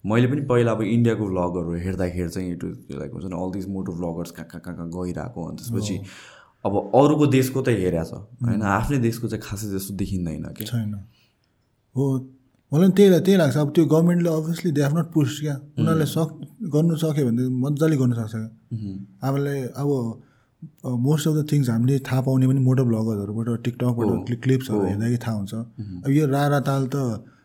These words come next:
Speaker 2: थाहा पाएको त कति नै वर्ष भयो त, पहिला थाहै थिएन रारा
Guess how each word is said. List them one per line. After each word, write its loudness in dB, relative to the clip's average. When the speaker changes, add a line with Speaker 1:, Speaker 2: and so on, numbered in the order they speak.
Speaker 2:
थाहा 4
पाएको 2
त -2
कति -2
नै 0
वर्ष 0
भयो -2
त, -10
पहिला -2
थाहै 0
थिएन 0
रारा -4